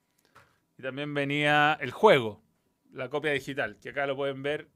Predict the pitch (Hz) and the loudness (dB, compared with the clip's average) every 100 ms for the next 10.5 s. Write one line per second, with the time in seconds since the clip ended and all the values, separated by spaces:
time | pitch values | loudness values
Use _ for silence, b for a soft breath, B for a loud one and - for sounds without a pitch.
0 | _ _ 120 120 117 110 _ - - - | _ _ -20 -18 -18 -20 _ -20 -20 -20
1 | 131 135 143 135 135 139 _ _ _ _ | -10 -6 -2 -4 -6 -12 _ _ _ _
2 | _ - - 127 - _ _ _ _ - | _ -20 -20 -20 -20 _ _ _ _ -20
3 | - - _ _ _ _ _ _ _ _ | -20 -20 _ _ _ _ _ _ _ _
4 | - 113 113 107 101 - - 127 131 127 | -4 0 0 -2 -4 -10 -16 -16 -12 -12
5 | 123 135 139 131 123 - 120 107 - 117 | -12 0 4 4 2 -2 -4 -6 -12 -12
6 | 113 107 - 113 104 101 104 113 _ _ | -12 -14 -14 -14 -14 -16 -20 _ _ _
7 | _ 123 113 120 117 95 - - _ _ | _ -6 -2 0 -2 -8 -18 -20 _ _
8 | _ _ _ _ _ _ - 151 139 143 | _ _ _ _ _ _ -10 -2 0 0
9 | 202 - 226 123 117 117 139 139 127 143 | -2 -4 -4 -4 -8 -10 -12 -12 -10 -6
10 | 135 131 123 - - | -4 -4 -6 -12 -18